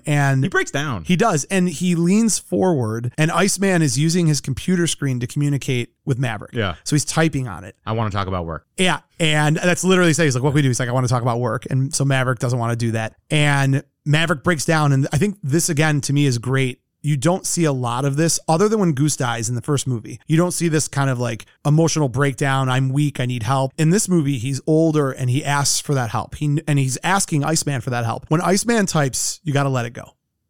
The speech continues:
Speaker 1: which is the reference to Goose and the baggage that he's carrying and everything. That's when I first cried in the movie.
Speaker 2: Yeah.
Speaker 1: It was so powerful.
Speaker 2: Well, and Tom Cruise tears up. And you gotta remember, late eighties, early nineties Tom Cruise, when he was at his peak point of being an actor,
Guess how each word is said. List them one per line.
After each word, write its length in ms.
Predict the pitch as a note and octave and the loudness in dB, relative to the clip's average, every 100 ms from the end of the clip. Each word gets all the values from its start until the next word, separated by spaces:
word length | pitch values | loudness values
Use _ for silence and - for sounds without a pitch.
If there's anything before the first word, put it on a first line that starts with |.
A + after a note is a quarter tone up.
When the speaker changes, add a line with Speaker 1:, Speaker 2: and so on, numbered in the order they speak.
| - | -2
Speaker 1:
which 160 | D#3 E3+ | 0 2
is 180 | D3 B2+ _ _ | 0 -2 _ _
the 140 | C3+ C#3 | -4 0
reference 520 | D3 D3 D#3 C#3+ - | 0 0 0 0 -2
to 400 | - C3 A#2 B2 | -2 -2 -2 -4
Goose 460 | G#2+ D#3+ D3+ C#3 - | 2 4 6 4 0
and 260 | C#3 C3+ B2+ | -6 -8 -8
the 60 | |
baggage 500 | A#2 C#3 D3 D3 B2+ | -2 0 2 0 0
that 80 | C3 | 0
he's 140 | C3+ | 0
carrying 360 | - C3+ B2 A#2+ | -2 -2 -2 -2
and 60 | A#2 | -4
everything. 400 | A2+ A2 G#2+ A2+ _ _ _ - | -4 -6 -8 -12 _ _ _ -4
That's 240 | D#3 D#3 D3 | -2 0 0
when 100 | C#3+ | 0
I 80 | |
first 220 | B2 B2+ - | 0 -2 -2
cried 240 | G2+ G2 | -4 -6
in 60 | A2+ | -10
the 60 | |
movie. 280 | A#2 B2 B2+ B2 | -12 -12 -10 -4
Speaker 2:
Yeah. 240 | E3+ G2+ - - | -2 -2 -4 2
Speaker 1:
It 80 | E3 | 2
was 120 | D3 | 2
so 280 | - E3+ F3+ | 0 2 0
powerful. 580 | - C3 A#2+ A#2+ - - | -2 -4 -6 -10 -18 -10
Speaker 2:
Well, 120 | E3+ | -8
and 280 | F3 F3 C#3+ - | -6 -8 -10 -6
Tom 200 | E3+ F#3 | -4 -2
Cruise 240 | F3+ E3 - | -4 -4 -6
tears 280 | D3 C#3+ A2+ | -2 -2 0
up. 220 | A#2 C#3 - | -2 -4 -6
And 120 | D3+ | -6
you 60 | F3+ | -6
gotta 140 | G#3 | -6
remember, 520 | E3+ D#3+ A#2+ G2+ G#2 _ _ | -4 -2 -2 -4 -8 _ _
late 260 | A#2+ B2+ A2+ | -4 -2 -2
eighties, 520 | C3 C#3 B2+ A2+ G2 - | -2 0 0 -2 -4 -6
early 240 | B2+ B2+ A#2+ | -2 -2 0
nineties 320 | A2 A#2+ A#2 | -2 -2 -4
Tom 200 | C3+ C#3 | -6 -4
Cruise, 400 | C#3 C#3+ C#3+ - | -4 -4 -6 -4
when 140 | B2+ | -2
he 100 | A#2+ | 0
was 140 | A#2 A2 | 0 0
at 100 | A2 | 0
his 200 | G2 - - | -4 -8 -4
peak 220 | C#3 A#2 | -4 -4
point 300 | - A#2 B2 | -8 -6 -4
of 80 | A2+ | -6
being 160 | G2+ G#2+ | -6 -4
an 80 | G#2 | -2
actor, 420 | G#2+ G#2 C3 | -4 -4 -4